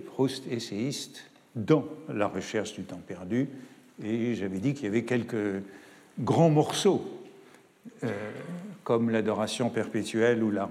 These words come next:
Race détente, mais bien entendu beaucoup d'autres développements qu'on pouvait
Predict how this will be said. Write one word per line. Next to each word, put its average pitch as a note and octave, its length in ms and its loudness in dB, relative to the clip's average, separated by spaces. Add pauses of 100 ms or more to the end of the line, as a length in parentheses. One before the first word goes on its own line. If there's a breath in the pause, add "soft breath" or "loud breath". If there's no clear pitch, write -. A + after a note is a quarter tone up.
Race A2+ 400 0
détente, C#3 680 -2 (120)
mais A#2 180 2
bien A2 220 2
entendu G#2 500 0
beaucoup B2 400 2
d'autres G#2+ 540 -2
développements G#2 880 0 (340)
qu'on G#2 160 -6
pouvait G#2+ 680 -2